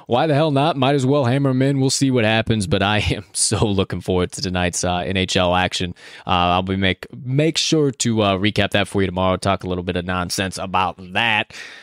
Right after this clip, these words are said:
But that's about all for, uh, N H L news, nonsense, anything going on. Let me do just a quick little hmm, hmm,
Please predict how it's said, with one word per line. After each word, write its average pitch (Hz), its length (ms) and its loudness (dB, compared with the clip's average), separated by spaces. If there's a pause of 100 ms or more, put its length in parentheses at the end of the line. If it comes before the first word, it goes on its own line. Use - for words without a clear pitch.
(380)
But - 60 -2
that's 208 160 0
about 175 220 2
all 175 160 2
for, 170 460 0
uh, 156 200 2
N 165 140 2
H 160 180 0
L 156 160 2
news, 160 400 2
nonsense, 151 460 0
anything 135 400 0
going 131 400 0
on. 165 420 0
Let 165 100 2
me 160 80 2
do 156 160 2
just 143 240 0
a 131 60 2
quick - 320 -4
little 131 560 2
hmm, 190 360 0
hmm, 156 280 2